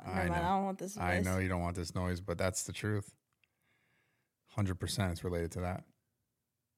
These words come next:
Speaker 2: You'll figure it out on your own time. We don't have to do it on a podcast. But it is related to that.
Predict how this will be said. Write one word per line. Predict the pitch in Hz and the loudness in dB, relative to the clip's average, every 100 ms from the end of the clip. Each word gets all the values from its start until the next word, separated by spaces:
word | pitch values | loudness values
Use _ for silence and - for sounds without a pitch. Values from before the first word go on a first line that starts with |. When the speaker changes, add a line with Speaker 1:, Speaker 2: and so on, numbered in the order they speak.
| _ _ _ _ _ _ - | _ _ _ _ _ _ 0
Speaker 2:
You'll | 117 | 2
figure | 104 85 | 2 2
it | |
out | 76 - _ _ _ - | 0 -4 _ _ _ 0
on | 120 | 4
your | 98 | 4
own | 87 | 2
time. | 87 85 | -2 -4
We | 95 | -2
don't | 92 | -2
have | 90 | -2
to | 87 | -4
do | |
it | 82 | -4
on | |
a | 82 | -2
podcast. | 87 80 85 82 - _ _ _ _ _ _ _ _ _ _ _ _ _ - | -2 -2 -6 -6 -10 _ _ _ _ _ _ _ _ _ _ _ _ _ 0
But | 98 | 2
it | |
is | 95 90 | 2 0
related | 82 78 82 | -2 -4 -4
to | 82 | -6
that. | 80 | -6